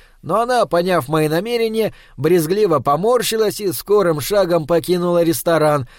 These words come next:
оставив меня под пронзительными и осуждающими взглядами.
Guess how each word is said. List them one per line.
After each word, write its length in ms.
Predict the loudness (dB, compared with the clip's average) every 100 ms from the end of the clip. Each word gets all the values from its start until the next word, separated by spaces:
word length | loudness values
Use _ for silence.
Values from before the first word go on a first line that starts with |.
| -10
оставив 560 | -8 -4 -2 0 -2 -4
меня 300 | -4 -2 -2
под 240 | -4 -4
пронзительными 920 | -4 -2 -2 -4 -8 -6 -4 -2 -2 0
и 60 |
осуждающими 920 | -2 -2 -4 -2 0 0 -2 -6 -4
взглядами. 720 | -2 -2 0 0 -2 -6 -12